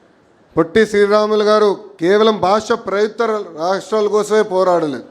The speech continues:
సమాజంలో ఏ మార్పు అయితే ఆయన ఆశించారో దానికోసం అహర్నిశలు పోరాడిన వ్యక్తి. మన దళిత సోదరులు గుడిలోకి ప్రవేశం చేయాలి,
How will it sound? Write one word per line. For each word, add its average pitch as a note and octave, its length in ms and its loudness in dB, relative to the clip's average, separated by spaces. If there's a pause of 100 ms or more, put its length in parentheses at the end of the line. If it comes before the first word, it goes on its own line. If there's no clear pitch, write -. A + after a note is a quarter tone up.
(1300)
సమాజంలో A#3 680 0
ఏ A3 220 2
మార్పు A3+ 400 0
అయితే A3+ 200 0
ఆయన A3 100 2
ఆశించారో G#3+ 840 -2 (600)
దానికోసం G#3 640 0
అహర్నిశలు G#3 600 0
పోరాడిన F3+ 560 -4
వ్యక్తి. D3+ 320 -12 (2000)
మన G3+ 280 2
దళిత G#3+ 380 0
సోదరులు A3+ 640 0 (1040)
గుడిలోకి A#3 680 2 (840)
ప్రవేశం A3+ 680 0 (200)
చేయాలి, G#3+ 640 0